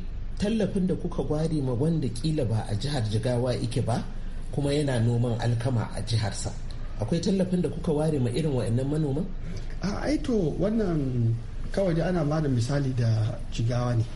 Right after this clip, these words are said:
Speaker 1: Yeah.
Speaker 2: Ai kusan jihohi goma sha ɗaya ne ke cikin wannan noman. Kowa da adadin wata hekta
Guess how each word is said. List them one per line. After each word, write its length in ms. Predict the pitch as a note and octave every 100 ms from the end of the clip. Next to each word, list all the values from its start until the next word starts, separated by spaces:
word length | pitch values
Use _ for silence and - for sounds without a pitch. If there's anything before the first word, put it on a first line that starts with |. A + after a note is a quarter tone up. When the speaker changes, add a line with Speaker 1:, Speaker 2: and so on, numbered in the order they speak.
| -
Speaker 1:
Yeah. 120 | A2+ A2 -
Speaker 2:
Ai 120 | G#3
kusan 340 | G3+ G#3 G3
jihohi 320 | F3+ G3 G3 F3+
goma 240 | E3 G3+ D3
sha 220 | - D3+
ɗaya 180 | D3+ C#3
ne 80 |
ke 160 | A2+ A2
cikin 280 | A2+ - C3
wannan 200 | B2 A2+
noman. 240 | A2 A2+ - - - - - - - D#3+
Kowa 320 | F3 F3+ F#3
da 100 | D#3 -
adadin 760 | E3 D#3 C3 C#3 C#3+ C#3+ C#3 -
wata 240 | C#3 A#2+
hekta 420 | A#2 E3 D#3+ D#3